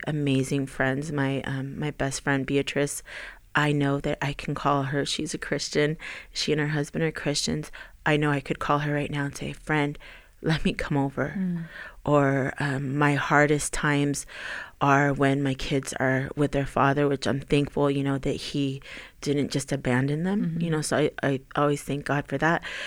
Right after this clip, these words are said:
Speaker 1: But then when they're gone, I'm just like, "Oh, like, what do I do?"
Speaker 2: Mm-hmm.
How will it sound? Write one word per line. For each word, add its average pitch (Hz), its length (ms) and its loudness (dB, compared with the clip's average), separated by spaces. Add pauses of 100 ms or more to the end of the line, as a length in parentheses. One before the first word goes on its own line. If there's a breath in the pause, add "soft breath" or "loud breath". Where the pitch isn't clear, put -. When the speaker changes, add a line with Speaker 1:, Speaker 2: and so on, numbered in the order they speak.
(140 loud breath)
Speaker 1:
But - 160 2
then 175 160 6
when 165 160 6
they're 143 140 4
gone, 208 360 6
I'm 170 120 6
just 165 160 -2
like, 160 120 2 (260)
"Oh, 170 380 -2 (160)
like, 170 160 -8 (120)
what 185 80 -2
do 202 100 0
I 202 140 -4
do?" - 440 -2
Speaker 2:
Mm-hmm. 214 960 8